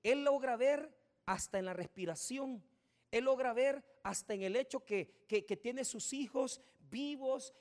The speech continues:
que tiene sus hijos sanos. Él, él logra ver, eh, este hombre logra ver hasta en las cosas más pequeñas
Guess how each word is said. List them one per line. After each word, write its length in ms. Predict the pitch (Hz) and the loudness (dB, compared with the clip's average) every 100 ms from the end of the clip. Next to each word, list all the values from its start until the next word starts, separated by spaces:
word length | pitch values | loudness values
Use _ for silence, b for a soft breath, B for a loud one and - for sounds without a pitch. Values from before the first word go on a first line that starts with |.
| B | B
que 120 | 202 | -6
tiene 280 | 240 247 247 | -6 -6 -6
sus 260 | 233 202 | -6 -6
hijos 240 | 247 208 - | -6 -4 -4
sanos. 680 | - 277 285 269 269 247 - B | -2 0 0 0 -2 -4 -10 B
Él, 180 | 220 240 | -4 -2
él 140 | 226 262 | 0 2
logra 260 | 285 262 | 2 0
ver, 460 | 254 285 285 - _ | -2 0 -2 -6 _
eh, 140 | 220 - | -6 -4
este 240 | 277 - | -4 2
hombre 680 | 277 302 294 214 233 220 _ | 4 4 2 2 0 0 _
logra 400 | 165 240 269 269 | 0 2 2 0
ver 180 | 262 285 | 2 2
hasta 240 | 254 - | 2 -6
en 60 | 233 | -8
las 140 | 202 | -8
cosas 340 | - 269 - 254 | -4 -2 -2 -6
más 320 | 226 285 285 | -6 -6 -8
pequeñas 840 | - 254 - 302 302 254 196 - | -6 -8 -4 -6 -4 -10 -12 -14